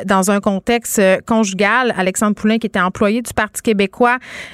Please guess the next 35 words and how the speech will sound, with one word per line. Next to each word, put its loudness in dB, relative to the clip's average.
euh, 2
où 4
il 4
agissait 0
à -4
titre -4
de 2
conseiller 0
politique -2
au 0
cabinet 0
du -4
chef, -2
euh, 4
Paul 0
Saint-Pierre -2
Plamondon. 0
Et -2
je, -4
je -4
vous 0
dis, -2
là, 2
demain, 0
on 2
va 0
revenir -2
avec -4
tout -14
ça, 0
possiblement 0
avec -4
Elsie -2
et 0
Marc-André. 0